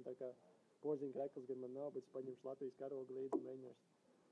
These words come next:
mēģināsim aizbraukt pietiekami agri, kad viņi iesildās, varbūt, kad bildi dabūt, parunāties, zin kā. Bet, bet ir jautāts, vai,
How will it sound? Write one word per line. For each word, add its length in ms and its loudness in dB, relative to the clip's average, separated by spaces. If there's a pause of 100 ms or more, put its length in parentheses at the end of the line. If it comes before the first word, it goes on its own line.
(580)
mēģināsim 560 -2
aizbraukt 500 4
pietiekami 480 2
agri, 240 0
kad 80 -2
viņi 220 -2
iesildās, 480 -4
varbūt, 260 -6
kad 160 -6
bildi 300 -2
dabūt, 340 4
parunāties, 560 -8
zin 160 -10
kā. 120 -12 (1080)
Bet, 220 -2 (960)
bet 100 4
ir 140 8
jautāts, 420 2
vai, 80 2